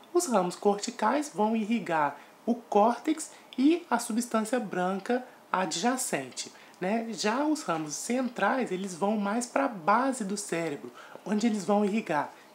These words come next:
diencéfalo, cápsula interna e núcleos da base. Bom, então falando um pouco sobre o território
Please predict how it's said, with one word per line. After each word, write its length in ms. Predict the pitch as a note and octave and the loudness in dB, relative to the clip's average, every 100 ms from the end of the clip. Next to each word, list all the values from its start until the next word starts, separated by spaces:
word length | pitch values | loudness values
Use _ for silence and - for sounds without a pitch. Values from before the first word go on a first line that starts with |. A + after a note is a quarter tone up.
| - | -8
diencéfalo, 960 | D3 B3+ C#4 C4+ A3 G3 F#3+ G3 F#3+ - - - | 2 6 6 4 0 0 0 -2 -2 -4 -12 -4
cápsula 420 | - B3 B3+ C4+ | 0 0 2 2
interna 640 | C4+ B3 F3+ F#3 F3 G3+ G3 - - C4+ | 2 2 0 0 -2 -4 -6 -12 0 8
e 100 | C#4+ | 8
núcleos 420 | A3 F3 F3 D3+ | 8 4 0 2
da 160 | G3 | 2
base. 420 | E3 C3+ A2 G#2 - - - - - - - - - - - - - | 2 0 -6 -14 -18 -20 -20 -20 -20 -20 -20 -20 -20 -20 -20 -20 4
Bom, 180 | A#3 C#3 | 4 4
então 260 | E3+ C#4 D4 | 2 4 4
falando 320 | C#4 B3+ B3+ | 4 2 2
um 80 | A#3 | 2
pouco 460 | - G3 A3+ A3+ | 4 6 6 4
sobre 640 | D#3+ - G3 D#3+ G3+ G3+ - - | -6 -4 -2 -2 -2 -2 -4 -4
o 200 | G3 G3 | 0 0
território 1080 | - A#3 A3+ A3+ - A#3+ D4 C#4 F3+ D3+ | 0 0 0 -2 4 6 6 2 0 -2